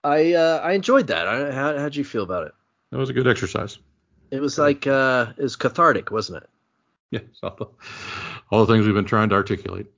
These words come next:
Speaker 2: all this time.
Speaker 1: Yeah, it's cathartic.
Speaker 2: Cou-, couple of new, newbies thrown in there.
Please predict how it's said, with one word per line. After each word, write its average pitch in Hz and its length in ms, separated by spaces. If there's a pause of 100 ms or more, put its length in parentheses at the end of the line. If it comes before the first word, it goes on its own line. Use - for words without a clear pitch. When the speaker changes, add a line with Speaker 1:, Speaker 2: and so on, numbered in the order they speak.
(120)
Speaker 2:
all 104 100
this 98 120
time. 110 200 (580)
Speaker 1:
Yeah, 92 140 (220)
it's - 80
cathartic. 110 500
Speaker 2:
Cou-, 92 80 (300)
couple 135 240
of 117 80
new, 110 220
newbies 104 440
thrown 101 180
in 101 80
there. 104 120